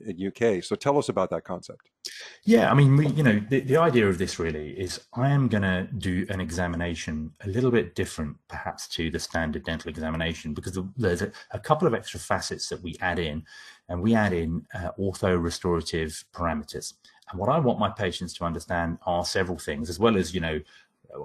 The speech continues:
Speaker 2: what their periostatus is or what their caries, caries, which is hopefully zero. I want them to understand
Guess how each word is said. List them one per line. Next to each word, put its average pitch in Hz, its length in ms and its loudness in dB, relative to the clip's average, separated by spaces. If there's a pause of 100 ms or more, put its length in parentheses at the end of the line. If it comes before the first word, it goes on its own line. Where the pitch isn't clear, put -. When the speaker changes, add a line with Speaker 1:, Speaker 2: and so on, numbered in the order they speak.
(200)
Speaker 2:
what 78 160 -6
their 85 100 -6
periostatus 85 800 -4
is 85 100 -4
or 85 60 -4
what 85 120 -2
their 87 100 -4
caries, 82 500 -4 (160)
caries, 82 380 -6
which 82 120 -8
is 90 60 -6
hopefully 87 360 -2
zero. 80 340 -2 (760)
I 117 120 4
want 139 220 4
them 110 140 0
to 110 100 -2
understand 92 600 0